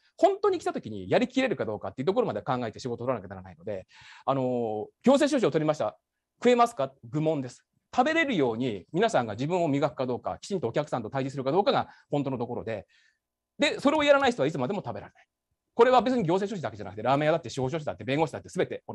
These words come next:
じです。資格に仕事がつくんじゃないんですよ。だから資格に仕事がつか、つかないっていうことを考えれば、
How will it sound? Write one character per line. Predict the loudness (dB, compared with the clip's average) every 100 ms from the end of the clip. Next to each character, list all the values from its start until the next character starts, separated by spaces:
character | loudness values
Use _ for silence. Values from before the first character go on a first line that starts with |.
| -16
じ |
で | -20
す。 | _ _ -20 -20 -20 _ _ _ -10
資 | 2
格 | 4 6 4
に | 4
仕 | 4
事 | 2
が | 2
つ | 0
く | -2
ん |
じ | -4
ゃ |
な | -6
い |
ん |
で | -10
す | -20
よ。 | _ _ _ _
だ | 0
か | 2
ら |
資 | 0 -4 -2 2
格 | 4 6
に |
仕 | 6
事 | 4 4
が | -2
つ | -6
か、 | -4
つ |
か | 0
な | 0
い |
っ | 0
て |
い | -2
う |
こ | -4
と |
を | -2
考 | -2 -2
え |
れ | 0
ば、 | 0 0